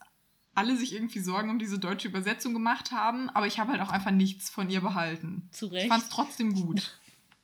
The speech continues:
Speaker 2: Ich hab nur die fünfhundertfünfundzwanzigtausendsechshundert Minuten behalten. Und das hat mich geprägt ohne Ende.
Speaker 1: Ja, das stimmt.
Speaker 2: <laughs>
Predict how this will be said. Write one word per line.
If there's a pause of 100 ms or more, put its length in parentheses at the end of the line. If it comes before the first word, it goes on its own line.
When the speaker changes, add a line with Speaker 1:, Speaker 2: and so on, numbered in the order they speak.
(760)
Speaker 2:
Ich
hab
nur
die
fünfhundertfünfundzwanzigtausendsechshundert
Minuten
behalten. (680)
Und
das
hat
mich
geprägt
ohne
Ende. (200)
Speaker 1:
Ja,
das
stimmt.
Speaker 2:
<laughs>